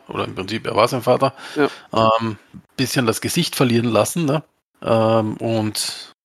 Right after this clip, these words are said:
Speaker 1: ähm, Miyogi wollte dann quasi so Gericht halten auf Robinson, äh, oder, oder,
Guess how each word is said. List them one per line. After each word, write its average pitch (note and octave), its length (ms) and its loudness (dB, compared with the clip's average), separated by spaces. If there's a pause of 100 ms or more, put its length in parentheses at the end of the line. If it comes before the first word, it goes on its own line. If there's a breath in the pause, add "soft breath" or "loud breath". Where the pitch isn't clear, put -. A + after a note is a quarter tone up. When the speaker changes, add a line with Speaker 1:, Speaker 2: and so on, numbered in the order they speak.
(100)
Speaker 1:
ähm, G#2+ 600 0 (200)
Miyogi C3 720 2 (500)
wollte A#2 320 2
dann A2 240 -2
quasi A2 300 0
so A2 140 -4
Gericht A2 500 -2
halten B2 440 0
auf A2 220 2
Robinson, A#2+ 920 -2
äh, G#2+ 80 -4
oder, G#2+ 480 0
oder, - 260 -2